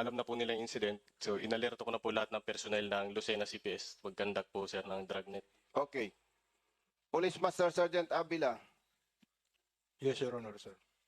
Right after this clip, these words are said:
Speaker 2: Anong oras mo na-receive yung ins-, yung ano, yung information?
Speaker 3: So, it was received, uh, eleven fifty-two A M, sir. Was received by Patrolman Romar Maron,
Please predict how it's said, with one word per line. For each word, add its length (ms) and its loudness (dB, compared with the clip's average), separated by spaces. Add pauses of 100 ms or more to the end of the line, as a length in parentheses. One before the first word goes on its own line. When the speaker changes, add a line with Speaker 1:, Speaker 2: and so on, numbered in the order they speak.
(600)
Speaker 2:
Anong 400 4
oras 480 4
mo 160 2
na-receive 560 4
yung 160 4
ins-, 320 -4
yung 240 6
ano, 320 2 (880)
yung 240 2
information? 720 2 (840)
Speaker 3:
So, 320 2
it 80 2
was 160 -2
received, 400 -4
uh, 400 2
eleven 320 0
fifty-two 320 -4
A 160 -2
M, 80 -10
sir. 240 -2 (440)
Was 200 -10
received 320 -6
by 400 0
Patrolman 480 -6
Romar 240 -2
Maron, 560 0